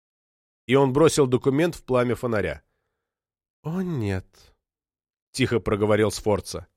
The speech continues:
С поразительной быстротой он метнулся к Федериго и как будто обнял его.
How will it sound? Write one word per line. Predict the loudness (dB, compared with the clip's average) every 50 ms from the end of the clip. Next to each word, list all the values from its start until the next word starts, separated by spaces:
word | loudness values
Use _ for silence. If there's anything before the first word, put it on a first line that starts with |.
| _ _ _ -20 _ _ _
С | -14 -6
поразительной | 0 2 4 4 4 2 2 2 2 2 2 2
быстротой | 0 0 -2 0 0 0 0 2 4 6 6 6
он | 6 4
метнулся | 2 0 2 2 0 0 2 0 -2
к | 0
Федериго | 0 -2 0 0 0 0 0 0 2 2
и | 2 2 0
как | -2 -2 -2 -2 0
будто | 0 -2 -2 -2 2 2
обнял | 4 4 4 4 2 -2 -2 -2
его. | -4 -6 -8 -10